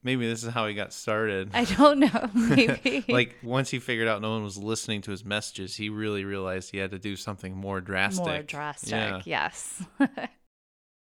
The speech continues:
Speaker 2: All right. Are you good on, on looking at those?
Speaker 1: I'm good with hell, with super hell.
Speaker 2: Okay, with hellions. Uh, he uses the word hellions a lot, <laughs> which I think is kind of funny.
Speaker 1: <laughs>
Speaker 2: So,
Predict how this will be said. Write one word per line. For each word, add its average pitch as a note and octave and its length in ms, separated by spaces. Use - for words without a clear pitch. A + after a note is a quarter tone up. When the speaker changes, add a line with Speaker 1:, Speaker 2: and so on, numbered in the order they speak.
Speaker 2:
All G3+ 260
right. F3 580
Are F3 200
you F3 160
good G#3 240
on, G3+ 220
on G3 200
looking G3 280
at G3 100
those? G3+ 80
Speaker 1:
I'm A#2+ 220
good B2 240
with A2+ 220
hell, A#2 400
with A#2 420
super A#2+ 420
hell. G2+ 340
Speaker 2:
Okay, D#3+ 200
with E3 140
hellions. F3 540
Uh, F#3+ 80
he C4 180
uses C4+ 260
the G3+ 80
word D#3 160
hellions D3 480
a - 40
lot, F#3 340
<laughs> - 20
which A3 200
I - 160
think - 240
is - 160
kind - 180
of F3+ 80
funny. - 840
Speaker 1:
<laughs> - 80
Speaker 2:
So, B3 680